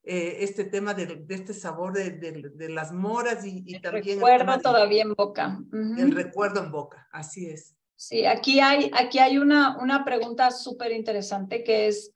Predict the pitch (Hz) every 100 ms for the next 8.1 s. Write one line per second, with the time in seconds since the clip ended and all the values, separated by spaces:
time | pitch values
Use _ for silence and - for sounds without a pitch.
0 | - 233 233 233 226 247 269 262 254 254
1 | 254 240 247 247 233 - 262 285 359 453
2 | - _ _ _ _ _ _ - 277 247
3 | 240 285 381 349 370 320 226 - - 254
4 | 247 285 302 349 339 294 294 294 311 302
5 | 285 269 - 233 214 254 285 302 - 285
6 | 262 247 277 - 294 302 311 302 - 226
7 | 208 202 202 202 196 226 262 269 208 -
8 | -